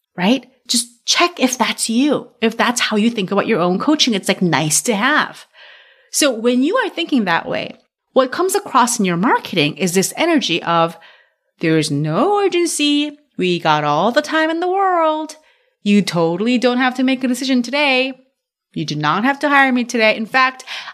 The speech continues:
I don't wanna stress you out or pressure you when you've got so many other things going on in life. So go ahead, tend to your life, like, remodel your kitchen, pay off your credit card, enjoy my free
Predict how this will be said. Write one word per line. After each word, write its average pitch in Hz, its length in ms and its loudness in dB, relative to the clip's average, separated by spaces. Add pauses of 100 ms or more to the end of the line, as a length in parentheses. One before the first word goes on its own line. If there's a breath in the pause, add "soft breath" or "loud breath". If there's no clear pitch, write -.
(140)
I 466 200 0
don't 294 180 2
wanna 196 260 0
stress 185 400 0
you 185 120 -4
out 175 360 0
or 147 100 -8
pressure 190 480 0
you 185 240 0
when 160 160 0
you've 151 140 -2
got 151 260 2
so 330 220 0
many 302 340 0
other 262 200 0
things 254 260 0
going 240 200 0
on 233 140 2
in 220 160 0
life. 214 400 0
So 196 380 2 (400 loud breath)
go 440 180 0
ahead, 247 520 -2 (280)
tend 453 300 0
to 415 100 0
your 320 200 2
life, 285 600 -2 (320 loud breath)
like, 190 240 2 (320)
remodel 339 560 2
your 370 180 2
kitchen, 285 760 0
pay 349 220 -4
off 359 200 2
your 320 120 -6
credit 269 340 0
card, 240 380 2
enjoy 311 800 0 (220 loud breath)
my 202 160 4
free 403 340 2